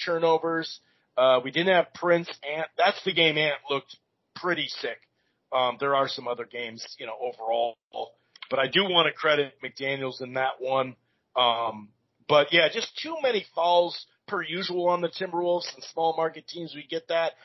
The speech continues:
And Rudy did go off. Um, and, and same with Finch. And I'm glad they did some of that. But, uh, when you look at that Laker game, sixty-five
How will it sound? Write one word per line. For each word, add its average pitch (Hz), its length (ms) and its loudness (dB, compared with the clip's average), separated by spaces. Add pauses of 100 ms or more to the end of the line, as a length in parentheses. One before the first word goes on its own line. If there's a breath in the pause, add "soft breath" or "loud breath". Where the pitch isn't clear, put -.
(120)
And 147 220 -2
Rudy 196 260 4
did 175 240 0
go 165 200 6
off. 165 260 6 (560)
Um, 131 400 4 (100)
and, 160 180 -2
and 151 160 -4
same 156 240 0
with 165 120 0 (140)
Finch. 160 420 0 (240)
And 143 100 -4
I'm 139 120 -2
glad 156 360 2
they 143 140 0
did 156 240 -4 (240)
some 156 300 0
of 143 80 4
that. 147 240 2 (480)
But, 147 280 6
uh, 139 200 2
when 156 100 -2
you 190 100 2
look 311 120 0
at 311 80 -2
that 165 200 2
Laker 151 360 -4
game, - 80 -20 (500)
sixty-five 175 800 -4